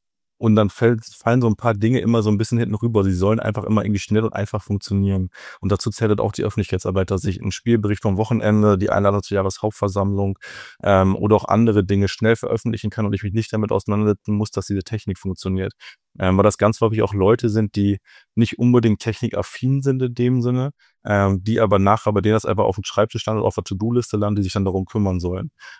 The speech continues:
Ähm, und Clubshare ist sozusagen das Tool, das das Ganze so ein bisschen vereinfachen soll, dass auch wirklich jeder in einem Fußballverein oder in einem Sportverein,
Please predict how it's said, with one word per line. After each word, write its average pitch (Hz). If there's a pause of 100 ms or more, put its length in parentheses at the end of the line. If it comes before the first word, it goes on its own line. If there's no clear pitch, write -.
(100)
Ähm, 98
und -
Clubshare 107
ist 104
sozusagen 101
das 104
Tool, 120
das 101
das -
Ganze 107
so 101
ein 98
bisschen 104
vereinfachen 117
soll, 110
dass 107
auch 98
wirklich -
jeder 120
in 107
einem 107
Fußballverein -
oder 101
in 160
einem 107
Sportverein, -